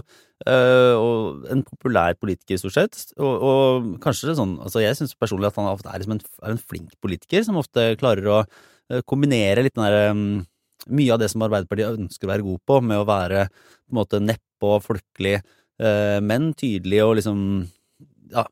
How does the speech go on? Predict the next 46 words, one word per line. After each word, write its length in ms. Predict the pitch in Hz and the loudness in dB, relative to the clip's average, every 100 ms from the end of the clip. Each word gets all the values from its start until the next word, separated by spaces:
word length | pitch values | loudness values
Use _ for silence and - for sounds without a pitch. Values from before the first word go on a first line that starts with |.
| _ - | _ -10
han 160 | 135 135 | -2 0
er 180 | 131 131 | 0 0
både, 300 | 120 104 110 110 107 | 0 2 4 4 2
både 180 | 110 117 | 0 0
lavt 280 | 90 - 127 | 0 -2 -2
og 40 | |
høyt, 120 | 180 | -2
og 40 | 165 | 2
i 60 | |
det 80 | 156 | 2
hele 80 | 143 | 2
tatt 80 | 143 | 0
som 100 | 120 | 0
er 160 | 110 | -2
flink 300 | - 101 113 - | -2 -4 -4 -4
fyr, 180 | 104 117 | -2 0
og 80 | 139 | 0
jeg 100 | 143 | 0
tror 120 | 156 | 0
mange, 260 | 117 113 135 - _ _ 127 | 0 0 -2 -6 _ _ -4
både 300 | 131 113 113 | -2 0 0
i 100 | 120 | 0
liksom 200 | 117 113 | -2 0
mediene 380 | 104 98 107 135 | 0 0 0 -2
og 160 | 127 | -2
andre, 240 | 101 113 135 120 85 | -2 -2 -2 -4 -10
liker 560 | 95 98 92 - 139 110 | -6 -6 -8 -8 -4 0
han. 200 | 107 85 - | -2 -4 -6
Han 100 | 143 | -2
er 60 | 156 | 0
en 60 | |
likende 420 | 147 101 - 120 - | 0 -4 -4 -4 -4
type. 340 | 85 - 101 - _ _ _ _ - | -6 -4 -4 -6 _ _ _ _ 0
Men 160 | 151 160 | 2 2
hvis 140 | 147 | 0
du 40 | |
ser 160 | 139 113 | 0 0
på 120 | 123 | 0
det 100 | 113 | -2
prosjektet 580 | 131 - - _ 95 202 | -2 -4 -6 _ -2 -2
og 300 | - 123 - | -2 -2 -2
oppslutningen, 540 | - - 127 156 254 - _ _ _ _ | -8 -6 -2 0 0 -2 _ _ _ _
så 220 | - 180 196 | -2 0 2
har 160 | 131 117 | 2 2
det 60 | |
jo, 120 | 143 | 2